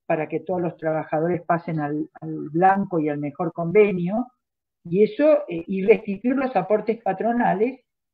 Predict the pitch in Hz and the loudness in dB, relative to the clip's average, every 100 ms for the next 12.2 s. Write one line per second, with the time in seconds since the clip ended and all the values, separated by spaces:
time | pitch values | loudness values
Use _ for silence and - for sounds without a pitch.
0 | _ _ _ _ - 165 160 160 165 165 | _ _ _ _ 0 2 2 2 2 2
1 | 185 214 202 190 185 165 208 233 220 170 | 2 0 2 0 -2 -2 0 2 0 -2
2 | 165 170 226 196 196 220 240 277 - _ | -4 -2 2 2 0 0 0 -2 -8 _
3 | - 156 180 190 - 175 170 - 185 226 | -6 -4 -4 -8 -8 -8 -8 -8 0 4
4 | 240 220 190 - 160 190 190 185 165 190 | 4 2 -6 -4 -2 -2 0 -2 0 -4
5 | 175 180 160 147 160 160 233 247 170 139 | -4 -4 -2 0 0 2 4 4 2 -2
6 | 143 156 139 135 139 - _ 214 - 339 | -4 -4 -4 -6 -10 -14 _ -2 2 2
7 | 330 - _ 170 160 160 185 240 214 214 | 2 -8 _ -6 -6 -4 -2 0 -2 -4
8 | 190 208 208 277 220 165 156 175 180 180 | 0 0 2 0 -2 -4 -4 -4 -4 -4
9 | 165 - _ _ - 170 165 165 156 156 | -6 -8 _ _ -6 -2 -2 0 0 0
10 | 156 277 - 170 156 156 160 147 143 147 | 0 0 0 -4 -2 0 0 -2 -6 -10
11 | 139 151 147 147 135 131 123 147 214 160 | -4 -4 -4 -8 -8 -8 -8 0 2 2
12 | 131 | -4